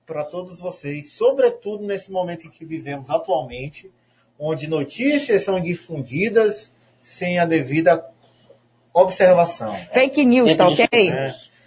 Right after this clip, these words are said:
Speaker 1: Fake news não é só notícia falsa, né? Fake news também é notícia distorcida.
Speaker 2: Sim.
Speaker 1: O que acontece? O, o secretário Rubens,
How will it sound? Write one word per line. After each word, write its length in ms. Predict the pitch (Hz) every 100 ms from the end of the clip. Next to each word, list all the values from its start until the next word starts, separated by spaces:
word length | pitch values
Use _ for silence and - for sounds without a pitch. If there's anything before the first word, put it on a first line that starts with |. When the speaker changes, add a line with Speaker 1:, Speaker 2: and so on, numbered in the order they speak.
| _
Speaker 1:
Fake 360 | 208 226 220 190
news 280 | 185 240 196
não 100 | 190
é 40 |
só 220 | 185 269
notícia 460 | 254 196 170 - 147
falsa, 480 | - 139 - - 135
né? 160 | 147 143 160 -
Fake 240 | 160 156
news 180 | 160 180
também 260 | 151 165
é 60 | 175
notícia 400 | 147 139 165 143
distorcida. 960 | 123 208 - 202 - - 107 - -
Speaker 2:
Sim. 880 | - 180 170 165 165 170 196 214 202
Speaker 1:
O 40 | 175
que 60 |
acontece? 600 | 220 226 226 180 147 - 160
O, 1040 | 190 175 202 190 160 139 127 - 127 120
o 60 | 120
secretário 440 | 151 135 139 127
Rubens, 560 | 131 190 180 135 _